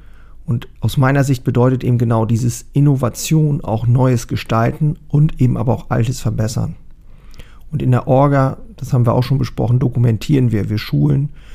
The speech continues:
wir implementieren, um konsistent zu fördern. Und das ist eine wirkliche Herausforderung und kann eben auch nicht von dir, äh, selbst gemacht werden, ne? Das funktioniert nicht. Und vergiss bei,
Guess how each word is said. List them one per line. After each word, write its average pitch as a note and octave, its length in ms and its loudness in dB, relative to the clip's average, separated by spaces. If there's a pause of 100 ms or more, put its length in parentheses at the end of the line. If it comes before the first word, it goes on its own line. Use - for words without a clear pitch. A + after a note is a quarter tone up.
(220)
wir - 160 -8
implementieren, B2 760 4
um G#2+ 160 -2
konsistent A2 600 2
zu - 140 -6
fördern. G2 440 0
Und G2+ 140 -6
das G#2 140 -2
ist B2 140 -4
eine A2 160 0
wirkliche A#2 320 0
Herausforderung A#2 800 0 (680)
und A2 380 0
kann B2 300 -2
eben A2+ 240 0
auch G#2+ 100 0
nicht A2 260 2
von G#2 240 0
dir, A2+ 400 2 (600)
äh, F#2+ 180 0
selbst G#2 320 -2
gemacht F2 400 -4
werden, - 280 -4
ne? G2+ 180 -2 (480)
Das A2+ 140 -4
funktioniert G2+ 520 -4
nicht. - 300 -8 (600)
Und - 100 -2
vergiss C#3+ 400 2
bei, A#2+ 200 2